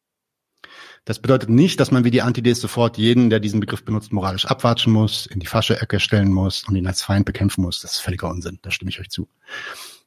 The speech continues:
Aber genauso wie deren falsche Vorstellung über die Nützlichkeit der Lohnarbeit zum Beispiel, ne, denken ja viele Leute, „Lohnarbeit, ja, wenn ich ein bisschen mehr arbeite, das nützt mir doch.“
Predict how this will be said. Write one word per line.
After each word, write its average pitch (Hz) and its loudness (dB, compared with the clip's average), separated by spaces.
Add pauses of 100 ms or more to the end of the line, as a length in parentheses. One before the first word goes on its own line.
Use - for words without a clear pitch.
(120)
Aber 107 0
genauso 117 2
wie 123 4
deren 120 4
falsche 120 -2
Vorstellung 117 -4
über 104 -4
die 107 -2
Nützlichkeit 117 -2
der 101 -4
Lohnarbeit 107 2
zum 107 -4
Beispiel, 92 -12
ne, 107 -6
denken 98 -6
ja 104 -2
viele 120 0
Leute, 127 4
„Lohnarbeit, 120 2
ja, 95 -2
wenn 92 -8
ich - -8
ein - -12
bisschen 98 -2
mehr 98 -4
arbeite, 117 0
das 107 -2
nützt - -4
mir 87 -4
doch.“ 85 -8